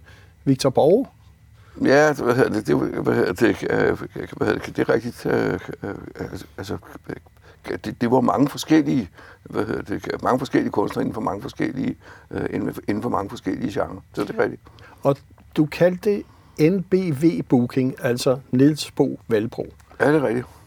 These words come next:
Speaker 1: Og så kan jeg i hvert fald huske også, at du var impresario for datidens en af de helt store modefotografer. Måske en af de første, der kom til Paris og ligesom fik en form for international karriere, Gunnar Larsen.
Speaker 2: Ja, hvad hedder det, øh, øh, vi koproducerede i,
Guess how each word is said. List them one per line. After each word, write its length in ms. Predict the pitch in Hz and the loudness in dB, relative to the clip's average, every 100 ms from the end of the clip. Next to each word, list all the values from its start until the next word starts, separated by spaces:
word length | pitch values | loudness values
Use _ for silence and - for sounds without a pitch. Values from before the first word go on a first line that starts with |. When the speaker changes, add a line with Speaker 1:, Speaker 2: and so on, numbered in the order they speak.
| _ | _
Speaker 1:
Og 120 | 135 | -2
så 100 | 127 | 0
kan 200 | 180 190 | 0 4
jeg 160 | 147 185 | 4 4
i 20 | |
hvert 220 | 180 135 | 4 2
fald 140 | 127 131 | 2 0
huske 340 | 151 160 - | 2 0 2
også, 240 | 123 135 160 | 0 0 -2
at 260 | 143 131 | -6 -2
du 120 | 139 135 | 0 2
var 120 | 139 | 2
impresario 640 | 135 - 139 147 147 170 | 2 0 0 2 0 -2
for 460 | 151 - 135 131 135 - | -6 2 4 4 0 -2
datidens 420 | 151 - 156 147 | -2 -2 -4 -2
en 140 | 151 | -2
af 80 | 151 | -2
de 80 | 165 | -6
helt 360 | - - 220 | -6 -6 -6
store 280 | - 165 170 | -4 -2 0
modefotografer. 800 | 160 131 175 175 143 123 110 113 - - - - | 2 4 4 0 -4 -2 -2 -4 -10 -16 -16 -8
Måske 200 | 143 170 | 2 2
en 100 | 160 | 4
af 80 | 147 | 2
de 80 | 139 | 2
første, 360 | - 139 - | 2 2 0
der 120 | 156 | -4
kom 200 | 147 135 | 0 0
til 140 | 131 135 | 0 0
Paris 420 | 131 127 196 151 | 0 0 -2 -2
og 80 | 131 | 0
ligesom 260 | 131 151 | 0 -2
fik 240 | 139 135 135 | 0 0 0
en 140 | 135 | 0
form 220 | 139 139 | 4 2
for 200 | 131 131 - - - | 2 -2 -2 -16 -2
international 540 | 156 180 151 131 127 117 | 0 4 4 4 2 2
karriere, 380 | 123 110 117 143 | 2 2 2 2
Gunnar 240 | 135 120 | 2 2
Larsen. 380 | 113 104 156 285 - - | 0 0 -6 -12 -4 2
Speaker 2:
Ja, 140 | 165 - - - - | 2 2 -10 -10 -2
hvad 180 | 123 123 | 2 4
hedder 180 | 127 - | 4 4
det, 380 | 123 107 - - | 6 4 4 -2
øh, 300 | 113 110 101 | 2 4 2
øh, 720 | 90 - - 120 - - 98 | 0 -6 -8 -8 -10 -10 -8
vi 60 | 127 | 0
koproducerede 880 | 156 156 - 127 - 107 - 127 | 2 2 -2 -4 0 0 0 -2
i, 80 | - | -6